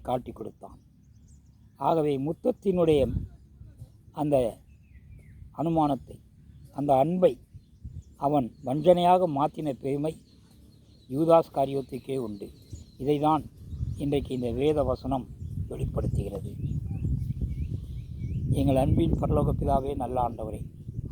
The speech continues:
கிருபையும் மகா இரக்கமும் உடையவரே, இந்த நாளிலும் கூட தேவாதி தேவனே, அப்பா,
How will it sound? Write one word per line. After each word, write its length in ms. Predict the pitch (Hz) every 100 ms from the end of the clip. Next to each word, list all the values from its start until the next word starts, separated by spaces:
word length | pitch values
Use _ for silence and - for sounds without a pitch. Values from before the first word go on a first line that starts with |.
| - - - - -
கிருபையும் 520 | - 160 156 151 147 135
மகா 220 | 131 135
இரக்கமும் 800 | 127 123 - 127 123 120 123 120
உடையவரே, 340 | 117 110 117 - - - - - - - - - -
இந்த 320 | 165 180 175
நாளிலும் 520 | 143 131 160 165 151
கூட 100 | 147 139
தேவாதி 420 | 123 131 131 123
தேவனே, 340 | 117 113 117
அப்பா, 240 | 110 -